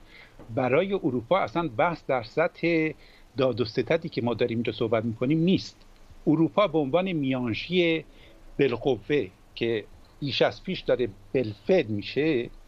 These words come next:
داره راه حل مسئله رو در ادامه همون کاری که در فرانسه صورت گرفت، در بیاریتز، داره پیشنهاد می‌ده به جمهوری اسلامی از فشارهای حد اکثری و دوران سخت و سیاهی که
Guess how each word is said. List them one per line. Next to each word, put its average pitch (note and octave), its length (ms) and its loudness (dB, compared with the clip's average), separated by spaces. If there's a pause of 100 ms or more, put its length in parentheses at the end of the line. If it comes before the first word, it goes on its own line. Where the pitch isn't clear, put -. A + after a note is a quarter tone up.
(420)
داره D#3+ 260 4
راه D3 300 2
حل E3 320 0
مسئله A#2+ 480 2
رو A2 240 0 (360)
در B2 180 0
ادامه B2+ 300 0
همون D3 220 -4
کاری C#3+ 240 -2
که - 140 -4
در A#2+ 140 4
فرانسه A#2+ 400 -2
صورت G#2 300 -2
گرفت، G#2+ 180 -6
در A2 120 2
بیاریتز، A#2 680 -2 (280)
داره E3+ 160 2
پیشنهاد F3+ 580 0
می‌ده A2+ 280 -4
به G#2+ 80 -8
جمهوری B2+ 460 0
اسلامی A#2 520 -2 (540)
از C3+ 340 0
فشارهای C#3 640 2
حد B2 360 -2
اکثری A#2+ 460 0
و C3+ 120 2
دوران C3 420 0
سخت - 360 -2
و B2 40 -4
سیاهی C3 440 0
که G#2+ 240 -4